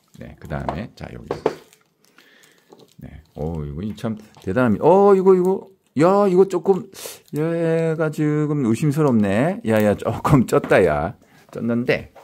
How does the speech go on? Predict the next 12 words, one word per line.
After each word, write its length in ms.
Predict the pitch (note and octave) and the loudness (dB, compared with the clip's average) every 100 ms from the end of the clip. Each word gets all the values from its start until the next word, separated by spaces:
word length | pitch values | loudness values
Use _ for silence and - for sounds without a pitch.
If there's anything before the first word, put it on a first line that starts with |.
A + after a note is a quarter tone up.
| - | -20
자, 240 | - D#2+ D#2+ | -12 -8 -8
보시죠. 460 | E2+ F2+ D#2 A2 - - - - - - | -8 -10 -8 -8 -8 -18 -16 -16 -18 -18
투명도가, 840 | - D3 D3 C#3 C3 A#2+ C3 C3 B2+ | -8 -4 -4 -2 -2 -2 0 -2 -2
아, 380 | C#3+ F3+ - | -8 -12 -8
얘 240 | A2 F#2+ E2+ | -4 -4 -4
투명도 460 | - A2 G#2 E2+ D#2 | -4 -4 -2 -2 -4
약하네요. 720 | D2+ - G2 C#2+ D2 E2 F#2 - _ _ _ _ - | -6 -8 -10 -8 -8 -8 -10 -16 _ _ _ _ -8
쪘긴 340 | A2 G#2+ A#2 | -6 -4 -4
쪘는데 600 | G2+ F#2 F2+ F2 F2 E2+ | -4 -4 -2 -4 -6 -6
다이아 280 | D#2+ G#2+ A#2+ | 0 2 2
경도로 380 | G#2 G2 F#2+ F#2 | 2 -2 0 0
나오는데 840 | E2 D#2 D#2+ D#2+ D#2 D#2 F2+ G2 | 0 -2 -2 -2 -2 -2 -4 -6